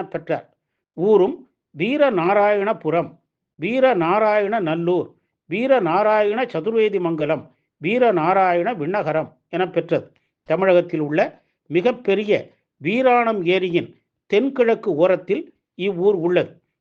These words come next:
இந்த கோவிலில் பல கல்வெட்டுகள் உள்ளன. இவற்றின் மூலம் இத்தலம் விண்ணகரம் என்றும் வீரநாராயண சேரி என்றும் அழைக்கப்பட்டதை அறியலாம். முதலாம் குலோத்துங்கன் ஆட்சியில்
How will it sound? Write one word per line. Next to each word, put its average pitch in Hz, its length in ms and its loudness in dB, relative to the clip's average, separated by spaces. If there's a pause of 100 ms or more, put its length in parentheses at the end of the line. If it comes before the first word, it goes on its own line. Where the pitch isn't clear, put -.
(160)
இந்த 190 180 0 (100)
கோவிலில் 185 460 0 (380)
பல 185 240 2 (220)
கல்வெட்டுகள் 202 640 0
உள்ளன. 165 340 0 (420)
இவற்றின் 180 400 0
மூலம் 170 320 2 (380)
இத்தலம் 175 520 0 (380)
விண்ணகரம் 180 580 -2
என்றும் 160 320 -2 (380)
வீரநாராயண 202 880 2 (580)
சேரி 220 520 0
என்றும் 170 360 -2 (280)
அழைக்கப்பட்டதை 175 800 0
அறியலாம். 156 420 0 (340)
முதலாம் 160 380 0
குலோத்துங்கன் 175 560 0
ஆட்சியில் 185 440 -4